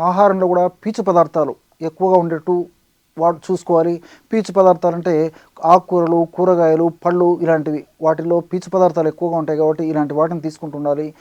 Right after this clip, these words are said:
రోజు వారి యొక్క శరీర తత్వాన్ని బట్టి, సీజన్‌ను బట్టి, వ్యాధి యొక్క అవస్థను బట్టి, ఇతర అనుబంధ లక్షణాలను బట్టి రెండు నుంచి నాలుగు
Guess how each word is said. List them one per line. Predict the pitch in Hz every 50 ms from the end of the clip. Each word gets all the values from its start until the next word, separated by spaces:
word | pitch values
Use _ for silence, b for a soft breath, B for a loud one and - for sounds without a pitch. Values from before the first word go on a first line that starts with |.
| b b b b _ - 165
రోజు | 190 202 208 196 180 202 208 214 202 - b b b b b b _ _ _ _ _ _ _ _ _ _ _ - 170
వారి | 175 180 175 175 175
యొక్క | 175 - 156 -
శరీర | 180 175 190 196 190 -
తత్వాన్ని | 180 - - 185 185 185 175 165
బట్టి, | 165 165 - 180 185 185 - - _ _ - -
సీజన్‌ను | - - 190 180 190 185 175 165 156
బట్టి, | 160 165 - 170 180 180 - - - 143
వ్యాధి | 165 170 175 175 175
యొక్క | 165 - 151 143
అవస్థను | 180 190 - 202 185 175 160
బట్టి, | 165 156 180 180 185 175 b b b b b b b b _ _ _ - 185
ఇతర | 170 220 202 180 165
అనుబంధ | 175 202 226 220 214 175
లక్షణాలను | 170 165 - - 180 175 175 170
బట్టి | 180 170 180 160 147 156 165 151 b b b b _ 156
రెండు | 170 190 190 190 196
నుంచి | 196 196 180 - 214 233 247 233 - _ - 151 160 165
నాలుగు | 175 185 190 196